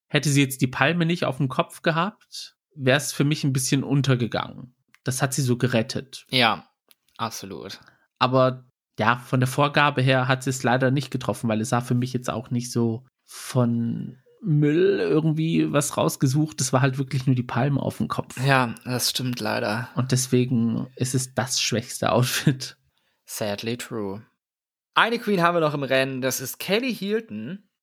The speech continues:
Speaker 2: die immer für eine Überraschung gut ist und für ein powerful Statement. Also ihr erstes Outfit, ähm,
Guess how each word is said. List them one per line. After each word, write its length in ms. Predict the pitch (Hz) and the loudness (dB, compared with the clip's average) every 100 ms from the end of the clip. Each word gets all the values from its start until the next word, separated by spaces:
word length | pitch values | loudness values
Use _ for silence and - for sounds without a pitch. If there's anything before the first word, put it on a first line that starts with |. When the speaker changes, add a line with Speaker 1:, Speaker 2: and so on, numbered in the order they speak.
| _ - | _ -2
Speaker 2:
die 180 | 151 147 | 0 2
immer 200 | 165 139 | 2 2
für 160 | 139 | 2
eine 160 | 123 127 | 2 0
Überraschung 440 | 120 117 127 131 | -2 0 -2 -4
gut 200 | 127 123 | -8 -10
ist 180 | 127 123 | -6 -6
und 160 | 127 127 | -8 -6
für 140 | 127 | -4
ein 300 | 107 120 120 | -4 -6 -8
powerful 580 | - 123 123 120 123 113 | -6 -2 -2 -4 -4 -4
Statement. 880 | 113 - 127 143 143 123 120 123 - _ - | -4 0 4 2 2 2 2 0 -6 _ 0
Also 680 | 123 117 120 113 107 107 - _ | 2 2 0 0 0 -2 -4 _
ihr 520 | 113 110 110 110 107 | -4 0 2 2 0
erstes 720 | - 120 123 - 120 - - _ _ | 2 0 0 -4 -4 -4 -8 _ _
Outfit, 720 | - 113 117 - 110 104 - _ _ - | 2 2 2 -2 -2 -2 -4 _ _ -6
ähm, 560 | 117 107 104 95 90 | -2 -2 -4 -10 -14